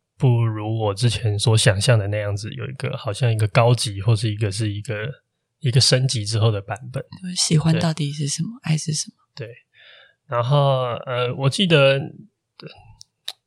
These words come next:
Speaker 1: 就我觉得这个，这个议题一直以来都好像是一种，呃，我们可能在生活日常中，尤其是越小的时候，比如说我们第一次说“我爱你”这件事情，对一个人说这，这句话，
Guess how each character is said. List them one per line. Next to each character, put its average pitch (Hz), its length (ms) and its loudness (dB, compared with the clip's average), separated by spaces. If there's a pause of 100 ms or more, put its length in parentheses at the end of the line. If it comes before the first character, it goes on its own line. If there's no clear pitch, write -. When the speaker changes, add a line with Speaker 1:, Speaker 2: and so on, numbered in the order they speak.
Speaker 1:
就 196 140 2
我 180 100 6
觉 131 120 6
得 160 40 8
这 202 140 8
个， 180 80 6
这 170 160 2
个 185 80 6
议 202 140 2
题 127 160 6
一 151 80 4
直 127 180 4
以 110 60 2
来 101 180 -2
都 113 140 0
好 107 140 -4
像 101 140 -2
是 120 160 -2
一 113 80 -2
种， 143 300 -10 (520)
呃， 120 160 -4
我 110 120 -4
们 104 300 -6
可 127 180 -2
能 107 160 0
在 123 140 6
生 123 200 4
活 110 140 6
日 123 160 4
常 107 240 2
中， 110 140 2
尤 117 80 6
其 113 180 2
是 117 340 2 (560)
越 135 140 4
小 104 220 2
的 98 60 -6
时 104 180 -2
候， 104 260 -4 (420)
比 - 80 -6
如 120 40 -4
说 117 160 2
我 110 100 -2
们 104 380 -4 (100)
第 135 180 4
一 135 60 0
次 135 260 6
说 127 260 4
“我 113 140 4
爱 117 140 6
你” 101 160 2
这 98 100 -2
件 101 140 4
事 104 160 -2
情， 123 220 -10 (920)
对 127 180 4
一 113 40 2
个 113 100 0
人 101 260 -6
说 110 220 -2
这， 110 140 -2
这 120 180 -2
句 110 160 0
话， 110 260 -2